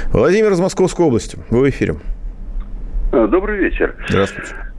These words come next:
Speaker 2: Э, Михаил, вчера, м, на радио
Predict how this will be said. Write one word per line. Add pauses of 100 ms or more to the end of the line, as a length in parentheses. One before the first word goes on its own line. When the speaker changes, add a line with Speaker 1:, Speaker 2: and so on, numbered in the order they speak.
Speaker 2:
Э, (720)
Михаил,
вчера, (200)
м,
на
радио